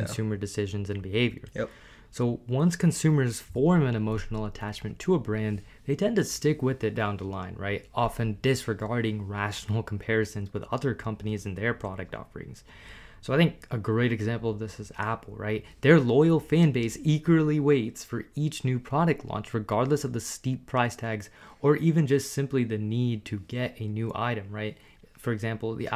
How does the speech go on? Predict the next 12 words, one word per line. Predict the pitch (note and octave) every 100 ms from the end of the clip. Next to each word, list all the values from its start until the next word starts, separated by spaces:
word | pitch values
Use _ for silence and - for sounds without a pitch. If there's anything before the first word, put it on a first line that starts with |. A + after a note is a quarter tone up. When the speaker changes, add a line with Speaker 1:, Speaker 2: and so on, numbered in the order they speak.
| C3+
Speaker 1:
iPhone | - A2+
is, | G2+ - -
there's | A#2+ G#2
normally | A2+ A#2 A#2 A2+
a | A2+
new |
iPhone | G#2 A2 A#2 A2
released | G#2+ G#2 -
every | A2
single | G#2 A2 G#2
year. | G#2 G#2+ G2 - - - -
But | D#3 D#3 -